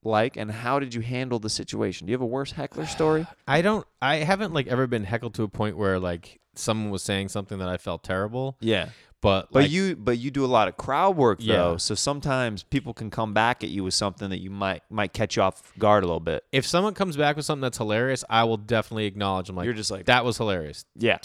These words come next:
Speaker 2: Kudos to you." The worst thing that happened wasn't even someone's fault. I just had these two twins in the front row, and I didn't know they were twins. They're, like, older.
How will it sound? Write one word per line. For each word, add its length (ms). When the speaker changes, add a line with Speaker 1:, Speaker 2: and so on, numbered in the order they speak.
Speaker 2:
Kudos 320
to 120
you." 160
The 80
worst 300
thing 100
that 140
happened 400
wasn't 240
even 180
someone's 320
fault. 420
I 120
just 180
had 140
these 160
two 160
twins 420
in 60
the 80
front 220
row, 340
and 140
I 80
didn't 100
know 80
they 100
were 120
twins. 360
They're, 120
like, 160
older. 420